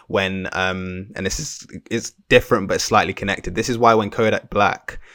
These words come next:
said something disrespectful to Lauren London, people were like, "That is disrespectful to Nipsey, not to Lauren London." Because you think of the straight man in the equation and you forget about the person it's actually affecting, who was the grieving fi-, um,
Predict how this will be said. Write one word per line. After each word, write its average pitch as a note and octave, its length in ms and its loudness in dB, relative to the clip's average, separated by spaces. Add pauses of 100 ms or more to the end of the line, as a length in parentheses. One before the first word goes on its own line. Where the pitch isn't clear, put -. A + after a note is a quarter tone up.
(120)
said A2+ 240 0
something F#2+ 260 -6
disrespectful G2+ 840 -2
to - 100 -4
Lauren F#2 260 0
London, G2+ 500 2 (240)
people A2 340 -4
were F#2+ 120 0
like, F2+ 420 -4 (220)
"That G2 180 4
is G#2 80 -2
disrespectful G2+ 680 -2
to - 120 -4
Nipsey, F#2 640 -6 (200)
not G#2 320 -2
to - 80 -6
Lauren F2+ 240 -2
London." F#2+ 400 -6 (400)
Because G2+ 520 2 (140)
you A2 140 0
think A2+ 300 0
of G2 100 0
the - 80 -10
straight - 360 2
man F#2+ 200 -2
in F#2+ 120 -4
the F#2 100 -2
equation F#2+ 680 -2 (100)
and G2 140 -6
you F#2 60 -6
forget G2 400 0
about F#2 300 2
the - 60 -12
person - 360 0
it's F2 140 -12
actually G#2 340 -2
affecting, - 600 -6 (240)
who G#2+ 140 0
was F#2+ 280 -2
the - 80 -10
grieving F#2+ 680 -2 (100)
fi-, - 240 -6
um, F#2 440 -4